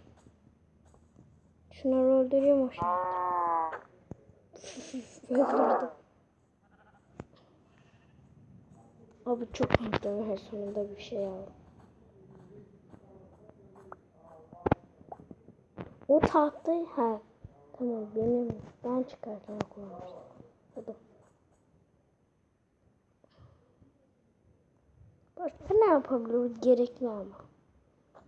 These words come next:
Gereksiz değil yani, boşuna yapmam gerek. Bir dakika. Hı. Kapı falan yapabiliyor muyuz? Yapamıyoruz.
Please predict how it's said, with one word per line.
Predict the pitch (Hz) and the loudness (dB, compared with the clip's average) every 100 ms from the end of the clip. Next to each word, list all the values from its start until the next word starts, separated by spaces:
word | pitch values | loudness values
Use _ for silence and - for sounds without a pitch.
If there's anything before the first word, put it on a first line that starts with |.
| - - | -20 -16
Gereksiz | 214 247 - - 262 247 247 | -10 -10 -12 -10 -4 -4 -6
değil | 233 208 202 | -10 -8 -8
yani, | 208 208 208 | -8 -8 -10
boşuna | - - 214 | -14 -12 -10
yapmam | 226 220 208 190 | -10 -14 -18 -20
gerek. | - - _ _ _ _ _ _ _ _ _ _ - _ _ _ - _ _ - - | -20 -20 _ _ _ _ _ _ _ _ _ _ -20 _ _ _ -20 _ _ -20 -20
Bir | 247 | -20
dakika. | - 220 202 - - | -20 -20 -20 -20 -16
Hı. | 208 - _ _ - _ - _ _ _ _ _ _ _ 381 - _ _ _ _ 156 156 156 _ _ 170 165 165 - - - _ _ _ _ _ _ _ _ _ _ | -16 -16 _ _ -20 _ -20 _ _ _ _ _ _ _ _ -20 _ _ _ _ -20 -20 _ _ _ _ -20 -20 -20 -20 -20 _ _ _ _ _ _ _ _ _ _
Kapı | - 320 415 | -8 -2 0
falan | - 440 466 480 | 4 6 8 8
yapabiliyor | 427 392 370 381 403 453 | 8 4 0 2 4 4
muyuz? | 339 285 311 302 | 2 0 0 0
Yapamıyoruz. | 285 - 220 196 | -2 -2 -18 -20